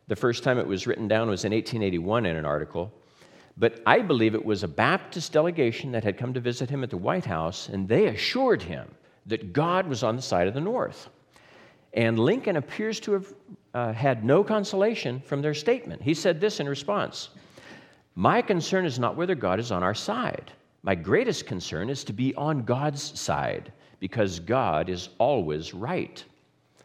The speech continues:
So this was a rebuke to these Christians, and I love it. Proverbs nineteen twenty-one reads,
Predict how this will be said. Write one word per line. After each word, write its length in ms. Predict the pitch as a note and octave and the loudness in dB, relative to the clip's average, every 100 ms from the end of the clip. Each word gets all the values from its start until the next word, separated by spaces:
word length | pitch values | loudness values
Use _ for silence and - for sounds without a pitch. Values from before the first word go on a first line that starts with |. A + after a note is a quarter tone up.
| _ _ _ _ _ | _ _ _ _ _
So 280 | - A2 - | 2 2 4
this 260 | F3+ A#3+ | 2 0
was 200 | D#4 G#3+ | -2 0
a 40 | G#3 | 2
rebuke 560 | E3 B2 A2+ G#3 C4+ - | 2 0 0 0 0 -4
to 120 | D3 | -2
these 300 | G#2+ F2+ - | 0 -2 -4
Christians, 880 | - D4+ - - F#3+ F2 C#2 - - _ | -6 -6 -6 -6 -6 -6 -8 -10 -12 _
and 280 | C3+ C#3+ D3 | -6 -6 -6
I 100 | - | 0
love 240 | F#3 C#4 F3+ | 2 2 2
it. 180 | - - - - _ _ _ _ _ _ - - - - _ - - - - | -2 -8 -20 -20 _ _ _ _ _ _ -20 -18 -20 -20 _ -20 -20 -20 4
Proverbs 380 | D#3+ D#3 A#2 B2 | 6 8 4 4
nineteen 420 | B2+ C3 C3+ A2 | 2 4 -2 -2
twenty-one 580 | - A#2 G2+ G#2 A2+ F#2 | 0 2 2 2 2 2
reads, 520 | F2 E2 D2+ - | 2 0 -2 -10